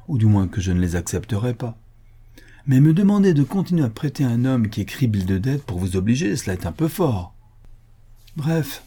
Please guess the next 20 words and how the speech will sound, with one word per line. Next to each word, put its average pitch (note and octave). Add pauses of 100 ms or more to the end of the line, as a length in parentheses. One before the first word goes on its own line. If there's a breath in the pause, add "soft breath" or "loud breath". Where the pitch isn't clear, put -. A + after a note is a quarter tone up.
(300)
que A#2+
ce A2+
soit A2+
fini. A#2+ (1000 soft breath)
J'ai D3
maintenant C#3
à B2+
vous G#2+
parler G2
de F#2+
votre E2
testament. » « E2 (840)
Oh, A#2
c'est F#3+
aussi G3
une A2
affaire F#2
terminée. » « F2 (360 loud breath)
Non, D#3+
Scatcherd, A#2+